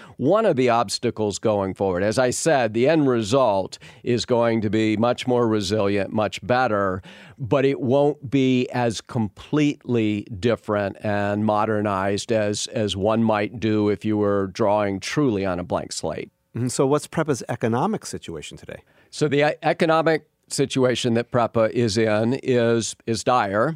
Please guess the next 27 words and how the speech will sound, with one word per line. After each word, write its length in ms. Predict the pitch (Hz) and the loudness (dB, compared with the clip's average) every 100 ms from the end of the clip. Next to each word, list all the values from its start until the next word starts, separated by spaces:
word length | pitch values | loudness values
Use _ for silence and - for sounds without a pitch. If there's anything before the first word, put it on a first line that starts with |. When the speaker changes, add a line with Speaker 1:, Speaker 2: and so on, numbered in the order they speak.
| - | -4
Speaker 1:
um, 240 | 110 107 113 | -2 0 0
and 260 | 113 110 | 0 0
was 380 | 107 120 123 90 | 2 2 0 0
dire 720 | 104 107 107 107 107 104 104 - - | 0 2 2 2 2 2 0 -6 -4
back 400 | 104 107 - - | 0 0 -4 -4
when 400 | 107 104 104 107 | 0 2 0 2
the 80 | 104 | 0
Oversight 440 | 101 101 107 98 | 0 0 -2 -2
Board 240 | 107 110 | -2 -2
was 160 | 92 101 | -2 -6
put 200 | - 101 | -4 -4
in 80 | 98 | -2
place 280 | 101 95 101 | -4 -4 -4
in 100 | - | -6
two 140 | 107 | -6
thousand 400 | 101 95 98 95 | -4 -4 -4 -6
sixteen. 920 | - 92 - - 135 120 104 98 101 - - - - | -6 -8 -8 -4 -2 0 0 -2 -4 -8 -20 -20 -12
In 240 | - 117 107 | -4 -2 0
July 800 | 117 107 107 117 143 151 156 - | -2 0 2 2 2 2 2 0
of 160 | 117 | -4
two 240 | - 123 113 | -2 -2 0
thousand 800 | 117 107 104 107 110 104 - - - 104 98 | 0 2 0 0 -2 -2 -6 -12 -4 -2 -2
seventeen, 1000 | - - 170 139 110 98 117 95 92 95 | -4 0 2 2 -2 -2 -6 -4 -2 -4
about 300 | 95 98 98 | -2 0 0
a 40 | |
year 460 | 98 107 127 127 117 | -2 0 2 2 2
later, 760 | 107 113 120 98 98 90 | 2 2 2 0 -2 -2